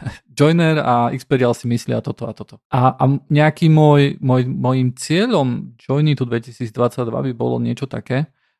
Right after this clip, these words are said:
že by častejšie mohol povedať, že, o, že je úplne jedno, čo si myslí Joyner a Xperial o tomto a o tomto, ale V P N ka funguje takto a takto, tieto V P N ky sú podľa mňa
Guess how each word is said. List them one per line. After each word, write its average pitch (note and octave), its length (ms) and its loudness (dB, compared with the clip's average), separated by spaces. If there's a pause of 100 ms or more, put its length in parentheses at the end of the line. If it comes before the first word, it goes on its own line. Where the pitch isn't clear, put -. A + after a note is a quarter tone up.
(120)
že B2 60 -2
by C3 100 2
častejšie E3 540 0
mohol C3 240 0
povedať, B2+ 400 2
že, A#2 220 -2 (420)
o, B2 320 -4 (180)
že C3 160 0
je - 80 -2
úplne G3+ 320 4
jedno, C#3+ 380 0 (100)
čo B2+ 120 -6
si C3 160 -4
myslí A#2+ 400 -2
Joyner A#2+ 560 0 (100)
a A#2 160 -2
Xperial A#2+ 640 -2
o - 160 -4
tomto A#2+ 320 -2
a A#2 40 -2
o A2+ 80 -6
tomto, B2+ 440 -4 (380)
ale C3+ 160 4
V E3 160 6
P F#3+ 160 0
N C3+ 80 2
ka B2+ 160 -2
funguje C3+ 400 2
takto - 320 0
a B2 80 4
takto, B2+ 640 -4
tieto E3 320 2
V C3 160 4
P - 80 -4
N C3+ 160 2
ky B2 160 -6 (160)
sú A#2+ 560 -4 (240)
podľa C#3+ 320 2
mňa C3 80 4